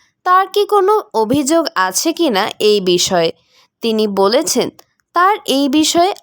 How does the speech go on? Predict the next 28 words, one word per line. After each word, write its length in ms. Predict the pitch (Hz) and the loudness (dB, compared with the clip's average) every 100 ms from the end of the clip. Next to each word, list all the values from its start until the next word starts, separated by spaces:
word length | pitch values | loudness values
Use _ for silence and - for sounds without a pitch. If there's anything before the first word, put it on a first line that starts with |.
| 208 | -2
আর 80 | 196 196 | -2 -2
কোনো 180 | 208 208 - - | 0 0 -2 0
অভিযোগ 460 | 214 220 226 202 190 185 180 | 0 0 -2 0 0 0 0
নেই, 140 | 165 - _ _ _ _ _ - | 0 -4 _ _ _ _ _ -4
কারণ 300 | 359 370 403 339 214 | -2 0 -2 -2 0
যে 120 | 214 226 208 | 0 0 0
চলে 240 | 220 226 302 | 0 2 2
গিয়েছে 420 | 320 381 370 247 185 _ _ _ | 2 2 2 -2 -4 _ _ _
তাকে 280 | 247 254 392 403 | -2 0 0 2
তো 40 | 440 | 2
আর 60 | 440 330 | 2 0
কোনোভাবেই 560 | 302 339 339 370 392 392 | 0 2 0 2 2 0
ফিরিয়ে 360 | - 226 214 214 208 | -2 -4 0 0 0
আনা 160 | 226 427 - | 0 -2 -2
সম্ভব 420 | 277 214 214 208 180 170 | -2 -2 -2 -2 -2 -2
নয়, 160 | 156 - _ _ _ _ - | -4 -8 _ _ _ _ -4
কারণ 260 | 180 175 175 | -2 -2 -4
পলাশ 360 | - 175 208 320 - | 0 0 0 -2 0
সাহা 260 | 349 254 - _ _ _ _ - 214 | 0 -2 -6 _ _ _ _ -2 0
এমনই 340 | 262 349 381 381 | 2 2 2 2
এক 60 | 381 - | -2 0
ঠিকানায় 500 | 381 381 370 381 370 294 | 0 2 2 2 0 -2
পাড়ি 260 | 208 233 285 | -2 -2 -4
জমিয়েছেন 560 | 320 330 349 330 254 175 - _ _ - | -2 0 -2 0 -2 -2 -6 _ _ -10
যেখান 440 | 175 190 - 302 294 | -4 -4 0 -2 0
থেকে 240 | 320 - 180 - - 190 | -2 -2 -8 -10 -8 -4
আর 80 | 202 208 | -2 -2
কেউ 160 | 214 202 | -2 0